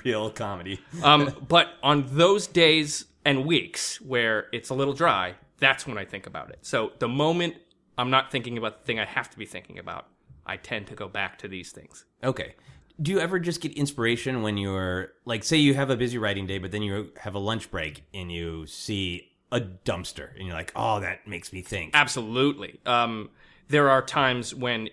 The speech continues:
Speaker 2: y-, you know, I'll see something stupid that happens in, in the news that'll spark something, and I'll
Speaker 1: Yeah.
Speaker 2: just write it down. I have a, an area on my computer. I used to have a notebook, but I don't do that anymore because, uh, that's bullshit. That's old-timey.
Speaker 1: The environment clown talked you out of it, right?
Speaker 2: <laughs> Exactly.
Speaker 1: Of using the paper.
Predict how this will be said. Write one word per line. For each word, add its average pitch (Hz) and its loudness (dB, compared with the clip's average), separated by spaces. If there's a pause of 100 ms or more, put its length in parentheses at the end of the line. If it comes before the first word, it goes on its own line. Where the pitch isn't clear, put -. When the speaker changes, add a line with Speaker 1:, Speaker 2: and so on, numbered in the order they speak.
(160)
Speaker 2:
y-, 139 -4 (200)
you 160 2
know, 107 0
I'll 127 6
see - -4
something 135 -2
stupid 139 -4
that 113 0
happens 110 0
in, 95 -12
in 117 -6
the 95 -8
news 151 2
that'll 143 2
spark 135 -2
something, 131 -2
and 117 -2
I'll 104 2
Speaker 1:
Yeah. 85 0
Speaker 2:
just 82 -4
write 131 4
it 107 -6
down. 92 -4
I 95 -8
have 101 -6
a, 95 -10 (320)
an 123 -4
area 120 4
on 107 -2
my 104 -2
computer. 98 -8 (200)
I 139 6
used 208 6
to - 6
have 156 4
a 135 0
notebook, 139 0
but 127 -2
I 135 2
don't 143 0
do 127 -2
that 107 -2
anymore 90 -12
because, - -12
uh, 92 -4
that's 131 -4
bullshit. - -6
That's 131 -4
old-timey. 107 -6
Speaker 1:
The 113 0
environment 123 2
clown 104 -4
talked 117 -2
you 120 2
out 104 2
of 85 0
it, 90 6
right? - 4
Speaker 2:
<laughs> - 4
Exactly. 143 4
Speaker 1:
Of 127 2
using 131 2
the 131 0
paper. 95 -2